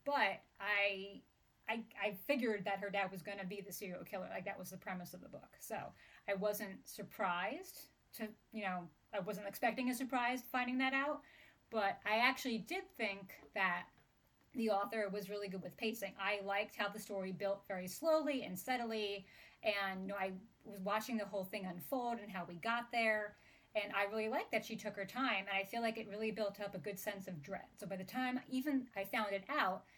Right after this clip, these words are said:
even though I knew what the answer was gonna be, just having it confirmed made me nauseous. So I like that.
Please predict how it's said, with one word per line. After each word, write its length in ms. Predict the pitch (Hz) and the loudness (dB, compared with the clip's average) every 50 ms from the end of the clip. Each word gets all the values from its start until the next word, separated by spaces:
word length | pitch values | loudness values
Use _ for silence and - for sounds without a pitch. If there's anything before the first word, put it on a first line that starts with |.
| - - _ - | -20 -20 _ 0
even 160 | 233 226 262 | 4 4 6
though 80 | 254 233 | 6 6
I 100 | 208 202 | 4 4
knew 140 | - 233 | 2 2
what 140 | 262 285 262 | 0 0 -2
the 120 | 226 196 190 | -2 -2 -2
answer 220 | 202 220 220 220 | -2 -2 -2 -4
was 140 | 214 208 - | -6 -4 -4
gonna 180 | - 196 190 | -4 -4 -4
be, 180 | 180 - 240 226 | -4 -2 -2 -2
just 200 | 202 208 196 - | -2 -2 -4 -2
having 320 | - 220 208 220 254 254 | 0 0 2 2 2 0
it 100 | 247 233 | 0 -2
confirmed 640 | 233 214 208 196 - 208 196 202 214 226 233 233 226 - | -4 -6 -6 -4 -2 -2 0 0 0 0 -2 -2 -2 -4
made 220 | 208 208 208 196 | -6 -6 -4 -4
me 80 | 190 185 | -2 -2
nauseous. 640 | 180 185 185 180 - - - - - - - - - _ _ _ _ _ _ _ _ | -2 -2 -4 -6 -8 -12 -14 -16 -14 -14 -14 -14 -16 _ _ _ _ _ _ _ _
So 380 | - - 208 180 170 170 175 175 - _ - | -6 -2 0 0 0 -2 -6 -10 -10 _ -2
I 80 | 208 226 | 0 0
like 300 | 226 202 175 185 - - | 0 0 -2 -4 -8 -14
that. 220 | - - - - | -16 -18 -18 -18